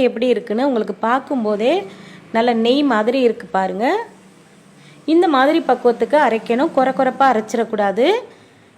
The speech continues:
இதை வந்து வேற ஒரு பாத்திரத்துக்கு மாத்திக்கலாம். மாத்துனதுக்கு அப்புறம் நல்லா கலந்துருங்க. கலந்துட்டு இதுல வந்து பாத்தீங்கன்னா அரை டீஸ்பூன் உப்பு,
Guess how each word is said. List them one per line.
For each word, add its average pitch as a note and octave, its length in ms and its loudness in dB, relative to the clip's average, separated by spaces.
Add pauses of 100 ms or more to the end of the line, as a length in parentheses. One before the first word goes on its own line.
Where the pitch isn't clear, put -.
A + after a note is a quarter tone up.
(1200)
இதை E4 180 4
வந்து E4 200 4
வேற C#4+ 120 8 (100)
ஒரு C#4 180 0
பாத்திரத்துக்கு B3 580 0
மாத்திக்கலாம். G#3+ 640 -2 (4000)
மாத்துனதுக்கு E4 520 2
அப்புறம் D4+ 280 2
நல்லா B3 220 0 (140)
கலந்துருங்க. A#3+ 500 2 (260)
கலந்துட்டு C#4+ 560 2 (220)
இதுல C4+ 240 4
வந்து C4 140 0 (100)
பாத்தீங்கன்னா B3 440 -2 (560)
அரை C#4+ 160 6 (120)
டீஸ்பூன் C#4 480 -2
உப்பு, B3+ 300 0